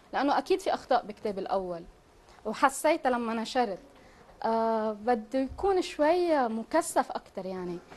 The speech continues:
الشعور مكثف أكتر. آه، هلأ هو كتابي عبارة عن، بالنسبة لإلي هو نبض ح-، مرحلة معينة بحياتي، عبر عنه. كان يمكن في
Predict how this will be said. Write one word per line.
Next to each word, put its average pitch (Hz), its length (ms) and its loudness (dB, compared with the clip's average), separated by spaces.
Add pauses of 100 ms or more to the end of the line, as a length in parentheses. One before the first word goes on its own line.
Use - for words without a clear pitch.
(140)
الشعور 339 460 2
مكثف 269 520 2
أكتر. - 360 -8 (640)
آه، 214 580 2 (360)
هلأ 254 320 4
هو 320 260 2
كتابي 302 300 2
عبارة 254 420 4
عن، 202 600 -6 (640)
بالنسبة 254 360 2
لإلي 277 600 4 (300)
هو 269 220 4
نبض 277 420 2
ح-، - 220 -14 (160)
مرحلة 247 480 2
معينة 220 420 -2
بحياتي، 196 580 -4 (480)
عبر 262 380 2
عنه. 208 400 -6 (500)
كان 277 160 2
يمكن 311 300 4
في 269 460 0